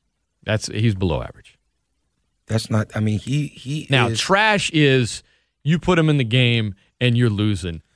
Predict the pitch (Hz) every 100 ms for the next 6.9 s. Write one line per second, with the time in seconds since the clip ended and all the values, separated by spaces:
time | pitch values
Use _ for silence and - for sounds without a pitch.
0 | - 113 104 80 73 - 202 240 208 165
1 | 160 135 127 117 _ _ _ _ _ -
2 | 127 - 135 113 104 101 90 - - -
3 | _ _ _ _ 117 98 - - - _
4 | _ _ _ _ _ _ _ _ _ -
5 | - - 104 98 95 - 110 - - 113
6 | 107 113 123 - - 120 113 170 -